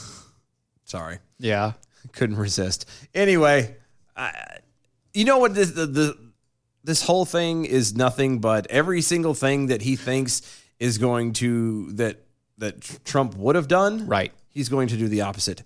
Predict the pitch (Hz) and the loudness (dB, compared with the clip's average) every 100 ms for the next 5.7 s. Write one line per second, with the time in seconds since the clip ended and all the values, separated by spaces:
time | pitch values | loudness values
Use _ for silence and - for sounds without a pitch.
0 | _ 151 170 156 175 170 120 90 - - | _ 0 0 0 -2 -4 -8 -10 -12 -2
1 | 120 127 123 120 135 160 107 113 151 175 | 0 2 2 0 0 -2 -6 2 4 6
2 | 180 165 151 127 120 104 107 117 123 107 | 4 6 4 2 0 -2 -2 -2 -2 -2
3 | 117 117 123 104 113 120 113 107 104 101 | -2 0 -2 -2 0 2 0 -2 -4 -4
4 | 95 127 143 127 131 123 120 113 113 - | 2 2 2 -2 -2 -2 -2 -2 -4 -6
5 | 110 104 95 95 113 131 135 | -6 -6 -8 -6 -2 2 0